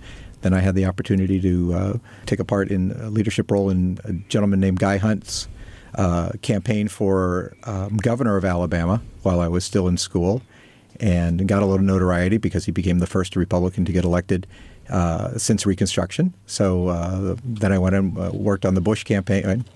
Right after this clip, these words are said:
Well, I guess for a second I worked for Al Haig for about forty-five seconds. Um, I was his Southern, you know, regional coordinator. My very first meeting, I was driving to Atlanta,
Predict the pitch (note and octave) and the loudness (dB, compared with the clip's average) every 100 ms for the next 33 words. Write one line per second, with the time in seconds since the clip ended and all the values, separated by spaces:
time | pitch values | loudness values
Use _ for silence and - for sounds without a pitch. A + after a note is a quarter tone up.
0 | - - F#2+ F#2+ G2+ - A#2 - E3+ D3 | -10 -2 2 2 0 -2 -2 0 0 0
1 | C3+ C3 B2+ B2 A#2+ B2+ C#3+ D3 D3 - | 0 0 2 2 2 4 4 2 0 -10
2 | - - - A2+ A2+ - C3+ C3+ C3 B2 | -20 -4 0 2 0 2 2 2 2 0
3 | - B2+ D3+ - - - - - A2 G#2+ | 0 0 -2 -4 -16 -20 -16 -2 2 2
4 | G2+ A2 A2 A2 G#2 - B2+ C3 B2 B2+ | 4 4 4 2 0 0 2 2 0 -2
5 | G#2 A2 A#2+ G#2+ G#2 F2+ C#3+ C#3+ C3+ B2 | -6 -2 2 2 0 -2 2 4 4 2
6 | - A#2+ A#2+ A#2+ A#2+ A#2 - - - A2+ | 4 2 4 4 2 0 -8 -20 -2 0
7 | A2 C#3 B2+ C3 C3 C3 B2+ A#2+ G#2 A#2 | 2 0 0 -2 0 0 2 0 2 2
8 | A#2+ A#2+ A#2 D#3 C#3+ B2+ B2+ B2 | 2 2 2 2 2 4 4 4